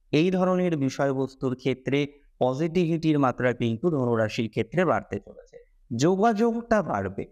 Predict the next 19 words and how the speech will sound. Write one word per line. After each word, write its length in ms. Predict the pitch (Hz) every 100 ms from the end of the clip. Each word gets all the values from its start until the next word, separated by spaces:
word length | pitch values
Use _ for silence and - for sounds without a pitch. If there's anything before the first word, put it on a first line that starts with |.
| _ _
বিশেষ 400 | 139 131 175 165
করে 360 | - 127 110 120 - -
অ্যারেঞ্জ 520 | 110 127 160 196 185
ম্যারেজের 540 | 175 147 147 143 151 135
দিকে 240 | 139 143
যারা 200 | 131 127
এগিয়ে 480 | 127 - 120 147 165
যাওয়ার 240 | 151 139 135
চেষ্টা 300 | 123 110 123
করছেন, 500 | 113 113 - 156 175 - _ _ _
তাদের 320 | 127 147 202
ক্ষেত্রে 360 | 202 185 165 156
কিন্তু 360 | 160 147 143
যোগাযোগ 680 | 139 123 120 131 127 135 117
বৃদ্ধির 360 | 117 107 - 113 -
সম্ভাবনা 680 | 104 104 127 131 135 143 143 - _ _
প্রভূত 420 | 170 180 208 196
পরিমাণে 580 | 190 151 123 120 117 170
থাকছে। 460 | - 98 _ -